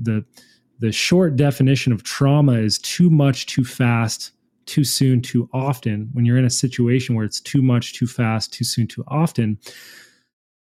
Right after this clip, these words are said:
the defense system that happens is a part of you doesn't want you to feel what's going on. So it leaves, it checks out, or it, it numbs you from feeling that because whatever is happening is too much.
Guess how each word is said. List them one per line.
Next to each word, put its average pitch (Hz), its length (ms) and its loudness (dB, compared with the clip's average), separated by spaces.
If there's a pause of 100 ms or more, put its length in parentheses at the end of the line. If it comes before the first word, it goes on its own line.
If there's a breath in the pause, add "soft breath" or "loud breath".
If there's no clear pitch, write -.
(420)
the 127 180 2
defense 160 460 0
system 127 300 0
that 113 100 0
happens 131 340 0
is 110 140 0
a 113 40 0
part 156 340 0
of 135 100 2
you 113 200 2 (540)
doesn't 131 340 2
want 143 200 2
you 135 80 4
to 123 80 2
feel 143 400 2
what's 117 200 0
going 110 360 -2
on. 113 420 0
So 127 220 0
it 113 80 -2
leaves, 127 720 2
it 123 140 -6
checks 151 420 -2
out, 135 580 -4 (540)
or 127 260 0
it, 120 140 0
it 120 200 0
numbs 135 460 4
you 117 200 2
from 110 260 -4
feeling 143 480 2
that 107 400 -6
because 107 320 -6
whatever 113 460 0 (160)
is 113 120 -6
happening 117 380 -2
is 101 100 -6
too - 160 -4
much. 120 540 -2